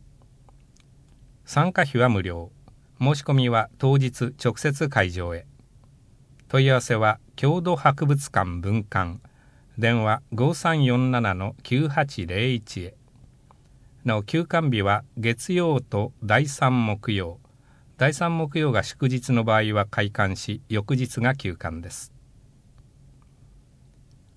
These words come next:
杉並環境情報館。おもちゃの公開クリニック。日時、十月二日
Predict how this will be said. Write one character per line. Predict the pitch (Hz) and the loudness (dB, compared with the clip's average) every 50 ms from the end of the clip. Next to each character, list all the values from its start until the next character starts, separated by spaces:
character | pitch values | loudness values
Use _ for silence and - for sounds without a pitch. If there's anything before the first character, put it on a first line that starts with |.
| _ - - - _ | _ -20 -20 -20 _
杉 | - - - 123 123 170 185 175 | -16 -6 -2 0 0 2 2 2
並 | 175 165 156 151 143 139 139 143 | 2 2 2 4 4 2 2 2
環 | - 127 143 185 180 | 2 2 2 2 0
境 | - - 175 165 160 151 | 0 0 2 2 4 4
情 | 135 135 127 135 135 | 4 4 2 2 0
報 | - 131 117 98 - | 0 0 0 0 0
館。 | - - 90 82 80 - - - _ _ - - - - _ - - - - _ _ _ _ - _ - - - _ - _ - - - - - - | -2 -6 -6 -6 -8 -12 -16 -20 _ _ -20 -20 -20 -20 _ -20 -20 -20 -20 _ _ _ _ -20 _ -20 -20 -20 _ -20 _ -20 -20 -20 -20 -4 2
お | 107 | 4
も | 127 196 208 | 4 4 4
ち | - - | 2 0
ゃ | 165 123 | 0 0
の | 95 87 87 - - - | 0 0 -4 -6 -10 -8
公 | - - 131 147 120 | -2 0 0 0 2
開 | - - 120 123 123 | 2 2 4 4 2
ク | - - 113 | 0 -2 0
リ | 107 104 98 | 0 2 0
ニ | 82 - | -2 -4
ッ | - _ | -10 _
ク。 | - 80 - - _ - - - _ - _ - - - - - - - - - - - - - | -16 -16 -16 -18 _ -20 -20 -20 _ -20 _ -20 -20 -20 -20 -20 -20 -20 -20 -20 -20 -20 -6 0
日 | 131 143 143 143 135 107 | 2 2 2 2 0 -2
時、 | 98 92 101 - - _ _ - - | -2 -4 -8 -10 -14 _ _ -12 -6
十 | 101 107 135 165 175 | -2 0 0 0 2
月 | 170 170 151 143 - 147 139 143 143 - | 2 2 2 2 0 0 0 0 -2 -6
二 | - - - - - | -16 -18 -18 -18 -4
日 | - 117 113 - | 2 2 2 2